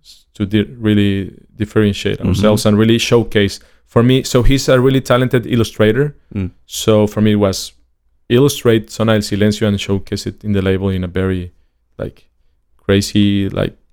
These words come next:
Speaker 1: and, and the species, but at the same time, like, real.
Speaker 2: Mm-hmm.
Speaker 1: And yeah, that's
Speaker 2: Did you, did you have
Speaker 1: came up
Speaker 2: any,
Speaker 1: with.
Speaker 2: besides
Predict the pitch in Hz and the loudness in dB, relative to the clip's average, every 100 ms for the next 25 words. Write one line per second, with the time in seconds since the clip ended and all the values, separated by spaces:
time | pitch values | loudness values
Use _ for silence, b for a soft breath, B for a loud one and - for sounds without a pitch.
0 | - 107 - 98 92 - 113 - 110 104 | -2 -2 0 -2 -2 -2 -2 2 -2 -2
1 | - 95 95 - 110 104 104 98 95 90 | -2 -2 -2 -2 0 0 2 0 0 -6
2 | - - 104 113 113 151 _ 104 98 104 | -10 -4 2 4 4 0 _ -4 -2 -2
3 | 131 - _ - 98 95 101 107 113 104 | -6 -12 _ -10 -8 -6 -2 -2 0 0
4 | 123 156 127 123 123 131 131 107 123 117 | 0 0 -2 -4 0 0 2 2 2 0
5 | 85 - _ _ - 101 - 110 104 - | -4 -10 _ _ -16 -8 -2 -2 -2 -14